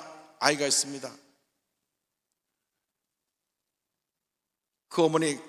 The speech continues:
캐틀린 루이스는 미국의 명문 대학인 스탠-, 스탠포드 대학에서 국제관계학을 공부하고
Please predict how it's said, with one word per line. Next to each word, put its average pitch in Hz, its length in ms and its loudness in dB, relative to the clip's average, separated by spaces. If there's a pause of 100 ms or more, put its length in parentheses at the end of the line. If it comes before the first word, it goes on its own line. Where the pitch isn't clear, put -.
(360)
캐틀린 165 460 2
루이스는 147 800 0
미국의 151 400 2
명문 147 280 4
대학인 147 220 2
스탠-, 151 420 2
스탠포드 170 460 2
대학에서 147 460 2 (320)
국제관계학을 156 800 4
공부하고 143 600 2